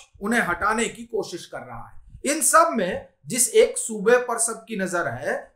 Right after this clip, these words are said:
वो है उत्तर प्रदेश। वो इसलिए क्योंकि यहां से लोकसभा की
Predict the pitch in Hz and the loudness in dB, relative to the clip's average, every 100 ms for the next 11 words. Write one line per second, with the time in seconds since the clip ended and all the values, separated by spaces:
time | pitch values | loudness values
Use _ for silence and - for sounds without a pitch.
0 | - 165 311 233 147 196 302 - - 240 | -10 0 4 4 4 -2 -4 -6 0 0
1 | - 226 170 - 110 120 - 254 349 285 | 4 2 2 -6 -16 -14 -8 -2 2 2
2 | 247 175 339 539 - - 214 226 240 196 | 0 0 0 -2 -12 -8 -6 -2 -2 2
3 | 247 262 226 202 208 - 165 196 202 160 | 2 2 -2 -2 -4 -6 -2 -2 -2 -6